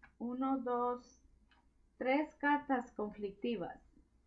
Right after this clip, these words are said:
Cinco de copas, solo viendo la imagen te dice que hay conflicto.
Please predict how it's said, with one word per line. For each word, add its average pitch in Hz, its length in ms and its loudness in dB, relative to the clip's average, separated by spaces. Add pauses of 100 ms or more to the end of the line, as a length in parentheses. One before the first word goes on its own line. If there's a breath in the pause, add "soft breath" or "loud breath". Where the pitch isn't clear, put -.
(1400)
Cinco 269 400 8
de 226 140 2
copas, 185 440 0
solo 220 220 0
viendo 233 240 4
la 247 100 4
imagen 220 800 2
te 196 160 -2
dice 190 340 -4
que 185 140 -2
hay 180 160 0
conflicto. 180 840 -6